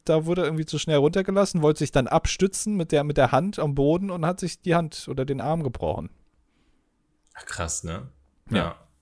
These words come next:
Speaker 1: Also bei
Speaker 2: Das ist
Speaker 1: R T L, ja.
Speaker 2: Mhm. Aber man, also du bist ja auch wie so ein Reh einmal gewesen, ne? Das hat man einfach nicht erwischt.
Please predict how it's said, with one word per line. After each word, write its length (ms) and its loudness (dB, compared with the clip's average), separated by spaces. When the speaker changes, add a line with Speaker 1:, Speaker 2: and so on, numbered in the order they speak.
Speaker 1:
Also 220 0
bei 80 4
Speaker 2:
Das 240 2
ist 0 -
Speaker 1:
R 60 2
T 40 0
L, 380 -2
ja. 180 -10
Speaker 2:
Mhm. 520 -4
Aber 200 2
man, 340 -2
also 200 -4
du 120 -12
bist 300 -2
ja 100 -6
auch 180 -10
wie 80 -4
so 120 -2
ein 260 -4
Reh 320 -2
einmal 380 -8
gewesen, 480 -12
ne? 160 -8
Das 160 -10
hat 120 -14
man 120 -12
einfach 260 -10
nicht 200 -8
erwischt. 440 -8